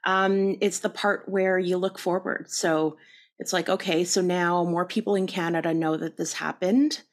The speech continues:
Our communities, you know, are also kind of, like, getting themselves together to be able to undertake the work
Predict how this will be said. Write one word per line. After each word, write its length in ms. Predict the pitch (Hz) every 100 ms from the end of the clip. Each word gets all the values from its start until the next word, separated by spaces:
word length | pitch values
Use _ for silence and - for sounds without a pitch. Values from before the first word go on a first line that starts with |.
| _ - -
Our 100 | 175
communities, 1040 | 175 208 185 190 190 180 170 165 175 - - - -
you 80 | 170
know, 320 | 151 151 143 -
are 180 | 160
also 600 | 160 175 - 170 160 160 - - - _ -
kind 180 | 185 170
of, 120 | 160
like, 420 | 165 151 151 - -
getting 280 | 185 175 185
themselves 480 | 170 180 175 165 -
together 400 | 170 160 175 170
to 420 | - 170 160 156 - - - -
be 120 | 208
able 160 | 196 202
to 120 | 185
undertake 460 | 175 180 180 175 175
the 80 |
work 320 | 165 165 233